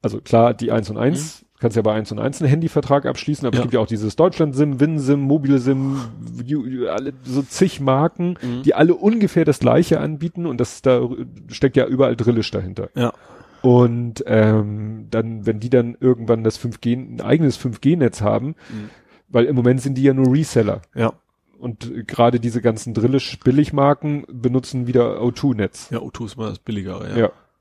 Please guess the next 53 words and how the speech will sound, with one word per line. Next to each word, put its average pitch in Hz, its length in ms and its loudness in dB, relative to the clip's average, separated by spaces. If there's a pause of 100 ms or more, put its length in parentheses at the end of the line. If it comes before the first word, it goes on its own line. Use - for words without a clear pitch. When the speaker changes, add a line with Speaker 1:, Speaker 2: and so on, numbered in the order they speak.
(140)
Speaker 1:
Ne, 113 140 -6
du - 80 -10
kannst 123 240 2
bei 123 120 -2
eins 107 200 -6
und 107 80 -8
eins 170 360 2
einen 202 100 -6
Vertrag 170 420 0
abschließen 160 640 -6
und, 131 400 -8
Speaker 2:
Mhm. 117 160 -6
Speaker 1:
äh, 120 60 -2
hast 127 200 0
da, 123 120 4
glaub 127 200 2
ich, 123 80 -2
sogar 120 220 0
die 113 140 -2
Wahl, 120 320 4 (360)
äh, 117 380 2 (100)
ja, 113 220 0
also 110 180 -10
da 107 100 0
wird 123 120 -2
dann 117 80 0
gesagt, 107 360 -4 (140)
im 127 220 -2
D-Netz. 120 520 2 (400)
Speaker 2:
Ja, 120 120 6
das 117 120 2
ist 120 300 -4
eher 127 300 4 (160)
so 113 120 -2
Mogelcom, 110 800 -2
ne? 175 220 2
Also 127 160 -2
da 113 80 2
hast 107 180 0
du 113 40 0
ja 110 40 2
auch - 320 -4
Speaker 1:
Ja. 131 240 4
Speaker 2:
Vodafone, 101 680 -4
Telekom 98 600 -8
und 95 220 -14
O 98 80 -14
two - 180 -8
als - 140 -6
Auswahl 90 440 -8
Speaker 1:
Ja. 104 100 -6
Speaker 2:
im 98 40 -12
Prinzip. - 360 -20